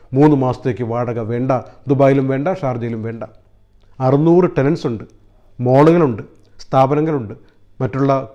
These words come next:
കച്ചവട സ്ഥാപനങ്ങളും കമ്പനികളും നടത്തുന്നുണ്ട്, സാധാരണ ടെനൻസ് ഉണ്ട്. എല്ലാവർക്കും മൂന്ന് മാസത്തെ വാടക ഒഴിവാക്കി കൊടുത്തിരിക്കുകയാണ്. ഇതിനിടയിലും സ്കൂൾ ഫീസുകൾ അല്പം പോലും കുറവ് വരുത്താൻ തയ്യാറാവാതെ,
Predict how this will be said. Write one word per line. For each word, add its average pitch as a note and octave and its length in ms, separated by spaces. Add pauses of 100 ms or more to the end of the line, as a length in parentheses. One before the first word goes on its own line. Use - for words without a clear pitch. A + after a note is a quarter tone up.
കച്ചവട D3 260
സ്ഥാപനങ്ങളും D3 720
കമ്പനികളും D3 440
നടത്തുന്നുണ്ട്, C3+ 500 (360)
സാധാരണ D3 480
ടെനൻസ് D#3 460
ഉണ്ട്. A2+ 160 (520)
എല്ലാവർക്കും D#3+ 580 (720)
മൂന്ന് E3+ 240
മാസത്തെ B2+ 280
വാടക A#2+ 340 (140)
ഒഴിവാക്കി A#2+ 360
കൊടുത്തിരിക്കുകയാണ്. A2+ 600 (380)
ഇതിനിടയിലും C#3+ 680 (240)
സ്കൂൾ F3+ 360
ഫീസുകൾ C#3+ 600
അല്പം F#3 440
പോലും E3+ 280
കുറവ് D#3+ 320
വരുത്താൻ C#3+ 360 (160)
തയ്യാറാവാതെ, D3+ 680